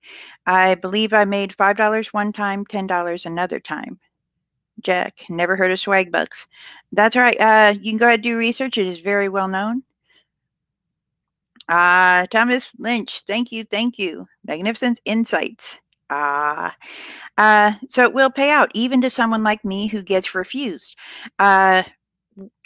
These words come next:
I recommend putting in any information that you're comfortable putting in about your spending habits or, uh, general information. There are people out there don't wanna give the last name, don't wanna give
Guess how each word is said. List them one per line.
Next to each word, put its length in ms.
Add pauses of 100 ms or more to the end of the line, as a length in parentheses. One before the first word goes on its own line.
I 140
recommend 760
putting 300
in 500 (120)
any 220
information 560
that 120
you're 80
comfortable 480
putting 360
in 180
about 420
your 140
spending 520
habits 720
or, 600
uh, 220
general 440
information. 760 (300)
There 140
are 40
people 300
out 140
there 160
don't 240
wanna 140
give 220
the 120
last 340
name, 380 (120)
don't 220
wanna 220
give 400